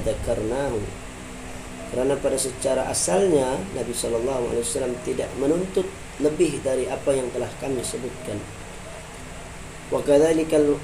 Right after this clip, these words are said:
khulafa'ur rasyidun. Demikian juga para khalifah ar-rasyidin, maksudnya khalifah yang empat. Wa man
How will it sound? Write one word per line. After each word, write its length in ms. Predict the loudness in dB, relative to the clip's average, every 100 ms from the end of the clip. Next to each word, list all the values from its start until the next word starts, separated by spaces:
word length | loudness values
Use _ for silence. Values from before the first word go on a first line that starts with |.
| -4 4
khulafa'ur 840 | 4 4 0 0 0 0 0 0 2
rasyidun. 760 | 0 0 -2 2 2 2 -2 -6 -10 -12 -4
Demikian 400 | 0 4 4 4
juga 240 | 4 2
para 220 | 2 0 2
khalifah 500 | 2 0 0 0 -4 -4
ar-rasyidin, 640 | 0 0 0 -2 -2 -2 -2
maksudnya 460 | -4 -6 -6 -6
khalifah 320 | -4 -4 -2 -2
yang 160 | -2
empat. 300 | -2 0 0 0 -10 -12 -12 -12 -12 -12 -12 -12 -12 -6 4
Wa 220 | 8 8
man 400 | 8 6 2